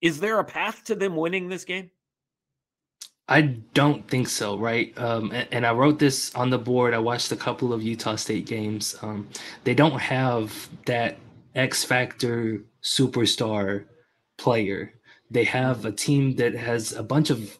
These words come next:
Speaker 2: good players, um, and, and guys that could probably play at a high major level, um, a-, as just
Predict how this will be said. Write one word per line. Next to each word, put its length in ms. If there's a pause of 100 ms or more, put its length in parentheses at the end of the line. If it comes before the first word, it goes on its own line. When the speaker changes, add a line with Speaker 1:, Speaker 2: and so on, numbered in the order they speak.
(140)
Speaker 2:
good 300
players, 720 (320)
um, 340
and, 160
and 160
guys 260
that 140
could 140
probably 520
play 540 (640)
at 100
a 60
high 180
major 320
level, 560 (400)
um, 420 (140)
a-, 220
as 200
just 460